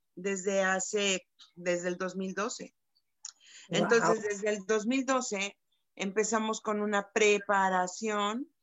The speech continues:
Speaker 1: para esta era, ¿no? Cada
Speaker 2: Ok.
Speaker 1: era, aquí nada más les voy a pasar un poquito, dice,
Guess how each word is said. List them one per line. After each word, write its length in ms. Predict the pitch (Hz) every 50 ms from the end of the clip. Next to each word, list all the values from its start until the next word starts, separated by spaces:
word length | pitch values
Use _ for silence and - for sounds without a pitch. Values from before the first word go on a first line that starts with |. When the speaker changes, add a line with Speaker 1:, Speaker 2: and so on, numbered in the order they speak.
| _ _ _ _
Speaker 1:
para 320 | _ 185 175 175 170 165 160
esta 380 | 156 151 - - - 156 156 160
era, 360 | 185 208 214 180 165 151 139
¿no? 280 | 170 175 190 220 254 - _ _ - - - - - _
Cada 320 | _ 254 262 262 277 277 262
Speaker 2:
Ok. 100 | 247 233
Speaker 1:
era, 340 | 226 220 220 233 254 247 -
aquí 260 | - 202 202 - 233 226
nada 260 | 226 226 226 226 220
más 260 | 214 208 208 208 196
les 140 | 190 190 185
voy 140 | 185 208 202
a 80 | 202 208
pasar 340 | - 202 202 - 202 190
un 100 | 196 202
poquito, 400 | 190 - 190 - - 208 - 214
dice, 400 | 208 208 214 214 196 - 160 -